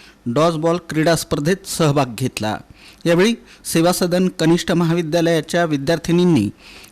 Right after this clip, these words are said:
देशभक्तीपर गीतांवर बहारदार नृत्य सादर करत उद्घाटन सोहळ्याची रंगत वाढवली. अतिशय उत्साहात आणि खेळीमेळीच्या वातावरणात या स्पर्धेला सुरुवात झाली. प्राध्यापक सविता मादळे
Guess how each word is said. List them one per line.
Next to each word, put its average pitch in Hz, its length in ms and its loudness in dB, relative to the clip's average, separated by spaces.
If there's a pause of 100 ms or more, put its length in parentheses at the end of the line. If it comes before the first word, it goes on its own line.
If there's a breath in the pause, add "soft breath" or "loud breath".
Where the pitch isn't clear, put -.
देशभक्तीपर 160 880 0
गीतांवर 156 580 2 (380 loud breath)
बहारदार 160 540 0 (160)
नृत्य 156 460 0
सादर 156 300 -2
करत 160 280 0 (460 loud breath)
उद्घाटन 165 520 0
सोहळ्याची 160 680 0
रंगत 151 400 2
वाढवली. 117 460 -2 (680 loud breath)
अतिशय 180 500 -2 (120)
उत्साहात 170 500 0 (340 loud breath)
आणि 160 200 2 (100)
खेळीमेळीच्या 165 800 2
वातावरणात 160 560 2 (340 loud breath)
या 165 140 2
स्पर्धेला 156 540 0
सुरुवात 139 460 0
झाली. 104 260 -4 (500 loud breath)
प्राध्यापक 170 580 -2
सविता 160 440 -2
मादळे 156 440 2